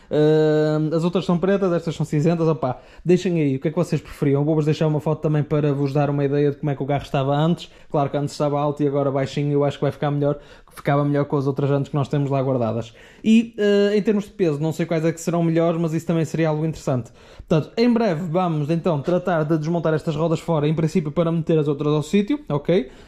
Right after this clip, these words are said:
Eh, e para desmontarmos a travagem outra vez, o que é um bocado estranho porque eu montei e agora vou ter que a desmontar, mas, eh, em princípio vamos desmontar a travagem para, eh, levar para serem reparadas, por isso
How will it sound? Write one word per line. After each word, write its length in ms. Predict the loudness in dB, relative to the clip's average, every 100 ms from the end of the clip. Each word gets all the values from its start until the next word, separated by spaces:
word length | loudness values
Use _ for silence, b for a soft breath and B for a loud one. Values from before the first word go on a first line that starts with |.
| B -2
Eh, 720 | 2 4 4 2 2 0 0
e 140 | 2 2
para 240 | 2 2
desmontarmos 520 | 2 0 0 -2 -2
a 60 | -2
travagem 540 | -2 -2 -2 -2 -4 B B B
outra 360 | 0 2 2 2
vez, 380 | 2 0 0
o 80 | -4
que 100 | -2
é 20 |
um 40 | -2
bocado 240 | 0 -4
estranho 320 | -2 -2 -2
porque 240 | -4 -2 -2
eu 60 |
montei 420 | 0 0 2 2 2
e 20 |
agora 220 | 0 0
vou 140 | -2
ter 140 | -2 -2
que 100 | -2
a 40 |
desmontar, 500 | 0 0 0 -2 -4 B B
mas, 480 | 0 2 2 0 -6
eh, 840 | 0 2 4 2 0 -2 -2 -2 -2
em 40 |
princípio 340 | -2 -2 -2 0
vamos 260 | 0 -2
desmontar 360 | 0 0 0 0
a 60 |
travagem 500 | 0 -2 -2 0 -2
para, 480 | -2 0 0 0 -4 -8 -6
eh, 40 |
levar 640 | -2 0 2 0 -2 -4 -4
para 180 | -2 -2
serem 320 | -2 -2 -2
reparadas, 600 | -4 -2 0 0 -4 -8 B B -2
por 160 | 2
isso 340 | 2 0 -12